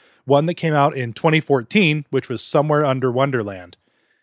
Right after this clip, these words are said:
And the thing I love about it is that I feel like it kinda distills all of their songwriting and musicianship and everything into, like,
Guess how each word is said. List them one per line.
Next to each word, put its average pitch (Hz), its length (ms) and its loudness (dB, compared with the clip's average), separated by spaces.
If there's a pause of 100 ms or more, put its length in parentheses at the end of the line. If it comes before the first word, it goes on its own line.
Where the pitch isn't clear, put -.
(280)
And 156 160 2
the 151 60 2
thing 254 220 0
I 220 80 2
love 160 200 4
about 127 300 2
it 123 140 -2
is 135 200 -2
that 139 120 2
I 131 120 2
feel 190 220 -2
like 208 160 0
it 175 80 -4
kinda 151 200 0
distills 135 720 0
all 131 420 2
of 123 140 -2
their 120 160 0
songwriting 139 800 2
and 113 80 -4
musicianship 127 720 -2
and 131 80 -2
everything 123 460 -4
into, 131 720 -4
like, 110 400 -6